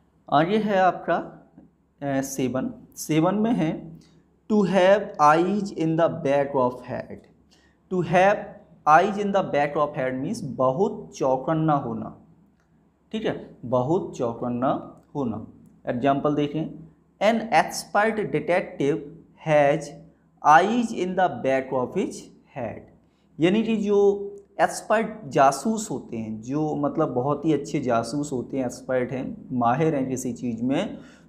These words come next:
वो क्या होते हैं, आ, have eyes <coughs> in the back of his head, मतलब बहुत ही चौकन्ने होते हैं वो,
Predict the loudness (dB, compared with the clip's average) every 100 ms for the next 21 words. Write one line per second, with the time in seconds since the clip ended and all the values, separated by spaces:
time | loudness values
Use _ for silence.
0 | -2 0 4 4 4 2 0 0 -2 -6
1 | -14 -20 _ _ _ _ _ _ _ _
2 | 4 4 4 -4 0 4 4 4 4 4
3 | 6 4 -2 -6 -6 -2 0 2 0 2
4 | 0 2 4 2 0 0 -2 -2 -4 -4
5 | -4 -4 -4 -4 -4 -2 -4 -6 -2 0
6 | 2 0 -4 -4 -4 -6 -6 -6 -6 -8